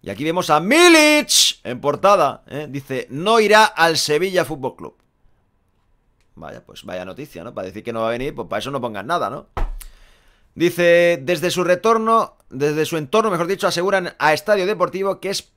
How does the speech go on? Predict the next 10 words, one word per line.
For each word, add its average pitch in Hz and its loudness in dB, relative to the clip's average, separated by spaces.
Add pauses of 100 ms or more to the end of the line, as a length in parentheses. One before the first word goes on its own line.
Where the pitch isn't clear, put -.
prácticamente 214 -2
imposible 180 -4 (400)
que - -8
el 120 -4
delantero 123 -4
firme 156 -8
por 127 -4
los 127 -6
de 185 -6
Nervión 160 -2